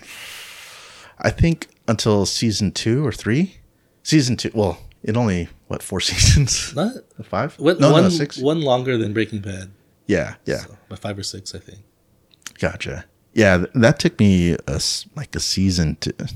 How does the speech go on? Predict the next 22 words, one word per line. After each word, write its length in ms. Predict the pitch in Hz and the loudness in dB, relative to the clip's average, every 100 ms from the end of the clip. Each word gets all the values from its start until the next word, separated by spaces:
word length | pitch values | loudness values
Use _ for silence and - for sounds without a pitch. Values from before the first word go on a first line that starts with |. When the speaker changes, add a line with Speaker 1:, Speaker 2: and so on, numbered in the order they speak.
| - | -8
Speaker 1:
or 100 | - | -6
two 400 | - - 95 78 | -4 0 2 2
to 100 | 76 | -2
get 240 | - 90 78 | -2 -2 0
in. 280 | 80 80 - _ | -2 -4 -10 _
Speaker 2:
Mm-hmm. 140 | 120 101 92 | -12 -10 -2
Speaker 1:
And 160 | 95 | 0
then 220 | 92 85 85 | 2 0 0
it's 80 | 73 | -4
like, 160 | 65 - | -6 -4
"Okay, 320 | 98 71 73 - _ _ _ _ _ _ - | -4 -2 -6 -10 _ _ _ _ _ _ -6
I 100 | 87 | -4
get 200 | 78 78 | 0 -2
it." 140 | 73 - - | -2 -6 -2
<laughs> 80 | 123 - - - _ | 0 0 -6 -20 _
Speaker 2:
Yeah. 380 | 113 104 92 92 _ _ _ _ | -6 -6 -6 -16 _ _ _ _
Speaker 1:
So, 320 | - 98 85 - - _ _ _ - | -4 -2 -4 -10 -20 _ _ _ -6
i-, 120 | 123 - | -4 2
in 120 | 117 | 2
the 60 | 110 | 4
same 280 | - 143 | 2 2
respect, 420 | 120 - 82 80 | 2 0 -2 -4